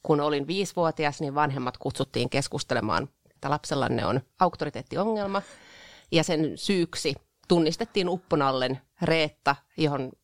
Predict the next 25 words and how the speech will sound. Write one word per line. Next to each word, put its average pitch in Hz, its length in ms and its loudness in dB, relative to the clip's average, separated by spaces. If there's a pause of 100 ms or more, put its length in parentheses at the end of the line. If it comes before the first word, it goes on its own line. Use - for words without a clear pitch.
(140)
identifioiduin 135 800 0
silloin 143 240 -4
vahvasti. 135 540 2 (500)
Ja 127 220 4
suositeltiin, 185 640 -2
että 156 180 -4
vaihdan 147 320 4
toiseen 139 380 -2
päiväkotiin. 131 680 -2 (360)
M-, 165 40 4
mutta 156 520 2 (560)
se 156 120 6
on 147 160 4
vaan 147 200 8
se 139 60 -6
satu, 123 420 -4
että, - 180 -6
että - 120 -6
sittenhän 135 460 -4 (680)
kaikki 143 260 0
kulttuuri 131 420 -4
on 127 100 0
ryydittänyt 127 500 -4 (200)
muuten 143 420 -2
pilalle. - 440 -6